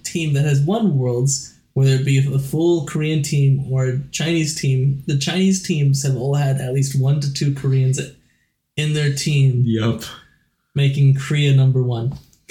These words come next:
Speaker 2: F P X had Doombi. Invictus Gaming had the Shy.
Speaker 1: And, uh,
Speaker 2: Rookie?
Speaker 1: Yeah.
Speaker 2: Um, what is it? There's one more. E D G had, <laughs> E D G had Scout and Viper.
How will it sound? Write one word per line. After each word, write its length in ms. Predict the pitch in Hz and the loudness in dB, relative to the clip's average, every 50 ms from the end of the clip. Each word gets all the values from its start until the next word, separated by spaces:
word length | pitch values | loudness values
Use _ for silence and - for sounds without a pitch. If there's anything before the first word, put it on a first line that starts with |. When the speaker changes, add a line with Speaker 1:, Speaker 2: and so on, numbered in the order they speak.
| - - | -6 -2
Speaker 2:
F 220 | 113 131 135 - | 0 0 2 2
P 140 | - 135 131 | 2 4 4
X 260 | 135 139 135 - - | 4 2 0 -2 -4
had 220 | - 113 104 107 110 | -4 -4 -2 -2 0
Doombi. 520 | 110 107 107 107 107 107 107 107 107 - - - _ _ _ - | 0 0 0 2 2 2 0 0 -2 -8 -16 -20 _ _ _ -4
Invictus 380 | 120 117 131 127 127 143 131 - | 0 0 2 2 2 0 0 0
Gaming 280 | - 117 113 113 110 110 | 0 2 2 2 2 0
had 140 | 110 104 107 | 0 0 -2
the 60 | 110 | -2
Shy. 460 | 101 - - 101 98 98 101 101 101 - - _ _ _ - | -2 -2 -4 -2 -2 -2 -2 -4 -6 -10 -16 _ _ _ -4
Speaker 1:
And, 300 | 143 156 160 160 156 - | -2 -2 0 0 0 0
uh, 760 | - 143 143 139 135 135 131 131 131 127 131 127 135 139 - - - _ _ _ - | 2 2 2 2 2 2 2 0 0 -2 -2 -2 -2 -4 -4 -10 -18 _ _ _ -8
Speaker 2:
Rookie? 400 | 101 - - 120 123 120 - - | -6 -4 -2 -2 -2 -2 -4 -4
Speaker 1:
Yeah. 220 | - 143 127 135 - - - _ _ _ - | -4 -2 -2 -2 -4 -8 -14 _ _ _ -6
Speaker 2:
Um, 600 | 104 104 101 101 101 101 101 101 101 101 98 98 | -4 -2 -2 0 0 0 0 0 0 0 0 0
what 140 | 98 101 101 | 0 0 0
is 200 | 104 95 92 92 | -2 -2 -2 -2
it? 300 | 95 92 90 - 85 - - _ _ _ _ _ _ _ _ _ _ | -2 -2 -2 -4 -8 -12 -18 _ _ _ _ _ _ _ _ _ _
There's 160 | 104 98 101 | -8 -4 -2
one 100 | 110 107 | 0 0
more. 160 | 107 107 104 104 | 2 0 0 0
E 160 | 117 127 131 | 2 4 6
D 140 | 151 156 135 | 6 6 6
G 220 | 120 131 127 127 | 4 4 4 4
had, 280 | 131 131 127 131 139 - - - - _ | 4 4 4 4 2 2 -2 -8 -20 _
<laughs> 220 | _ _ 170 - | _ _ -2 0
E 160 | 156 160 - - | 2 2 4 4
D 140 | 190 180 | 4 4
G 220 | 156 156 175 175 - | 6 6 4 4 4
had 180 | 180 165 - - | 4 2 0 -2
Scout 400 | - - 147 143 143 147 139 156 | -2 0 2 2 4 2 4 4
and 140 | 160 147 135 | 4 4 6
Viper. 600 | 131 123 127 127 - - 131 139 143 143 143 | 6 4 4 2 2 2 2 2 2 2 0